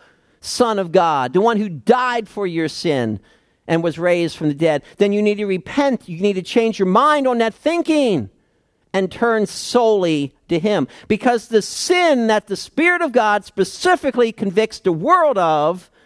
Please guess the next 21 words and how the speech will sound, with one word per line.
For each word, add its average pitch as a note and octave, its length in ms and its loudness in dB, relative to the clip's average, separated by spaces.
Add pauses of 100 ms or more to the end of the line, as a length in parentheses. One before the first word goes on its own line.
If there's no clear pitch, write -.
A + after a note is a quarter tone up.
(160)
here, F3+ 480 0 (340)
of C#4+ 280 2
sin, C4 440 -2
because F#3 460 0
they F3+ 160 0
do D#4 520 0
not C4 380 2
believe G#3 460 0
in F3+ 120 0
me, G#3+ 160 2
is F#3 240 -2
unbelief. C4 880 0 (680)
Because G#3 340 0
unbelief C4 720 -2
is G3 140 0
the G3+ 80 2
one G#3 300 0
sin B3+ 460 0
that F#3 140 -4
God G3 300 0
cannot D#4 680 -2